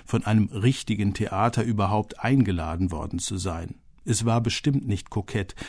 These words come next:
wenn er immer wieder erzählte, was es ihm bedeutete, wenn seine Eltern oder Tante Trude in der Zeitung lesen konnten, dass der Christoph nun auch Theater machte, also Kunst. Das Genie,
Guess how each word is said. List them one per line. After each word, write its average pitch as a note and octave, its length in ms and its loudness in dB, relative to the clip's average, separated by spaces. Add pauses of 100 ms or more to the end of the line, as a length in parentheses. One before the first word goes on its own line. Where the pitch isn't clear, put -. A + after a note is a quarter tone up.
wenn G#2+ 160 4
er G#2 100 2
immer B2 240 4
wieder G2+ 240 0
erzählte, A2 600 0
was A#2 180 2
es C3 140 -2
ihm A2+ 180 2
bedeutete, G#2 640 0 (280)
wenn A2 160 4
seine G#2 300 2
Eltern A2+ 440 2
oder G#2 320 0
Tante G#2+ 360 0
Trude C3+ 440 2
in F#2 160 -2
der F#2+ 120 0
Zeitung A2+ 460 2
lesen G#2 320 4
konnten, G#2 420 0 (260)
dass G#2+ 220 0
der F2+ 140 -6
Christoph - 560 -4
nun A2 240 4
auch F#2 300 -2
Theater A2 580 -2
machte, F2 480 -6 (220)
also F#2+ 440 -4 (140)
Kunst. - 540 -4 (2000)
Das C3 200 4
Genie, D3 460 6